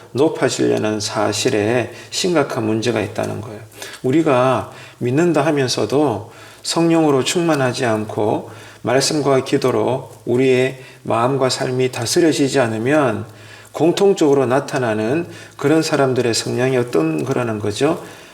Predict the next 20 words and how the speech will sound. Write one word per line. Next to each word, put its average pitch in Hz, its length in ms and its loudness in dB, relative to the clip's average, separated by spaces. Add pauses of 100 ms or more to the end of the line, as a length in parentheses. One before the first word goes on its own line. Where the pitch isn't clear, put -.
(140)
하나님보다도 135 1120 0 (240)
높아지려는 117 760 0
마음을 110 400 0
가진다는 117 520 -4
거예요. 104 160 -10
그러니까 156 600 2 (400)
자기가 190 520 2
재판장입니다. 131 880 -2 (480)
늘 151 240 4
자기가 135 500 0
교회를 131 480 0
판단하고 123 880 -2 (200)
성도들을 135 580 2
판단하고 123 800 -2 (240)
목회자를 123 560 0
평가하고 120 840 -2 (320)
자기 160 320 4
눈에 151 320 4
보이는 139 480 2
대로 117 680 0